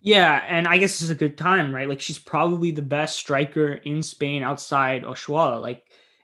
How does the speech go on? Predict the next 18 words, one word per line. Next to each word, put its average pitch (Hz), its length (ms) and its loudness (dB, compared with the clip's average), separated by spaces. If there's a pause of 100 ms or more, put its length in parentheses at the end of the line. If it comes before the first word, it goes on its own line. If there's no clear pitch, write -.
am 139 100 -4
I 135 80 -2
missing 160 320 -2
someone? 180 260 0
I 143 80 0
guess 156 180 0
Aslani 143 540 0
would 147 120 -2
be 143 100 -2
in 143 60 -4
the 143 80 -6
conversation, 139 680 -4
but 135 120 -4
I 131 60 0
think 147 200 -4
Aslani 143 440 -4
has 127 120 -6
had, 135 380 -2